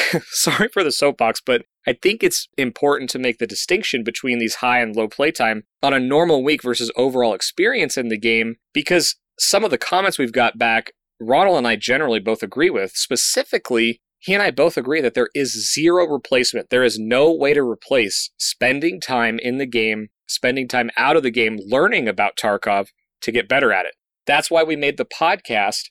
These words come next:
so that people that are listening or watching when they can't be playing can work on strategy. They can work on getting better at the game.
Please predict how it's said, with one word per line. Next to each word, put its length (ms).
so 280
that 180
people 280
that 120
are 100
listening 600
or 220
watching 440
when 100
they 120
can't 280
be 100
playing 520
can 320
work 340
on 140
strategy. 560
They 100
can 340
work 300
on 160
getting 340
better 240
at 80
the 100
game. 320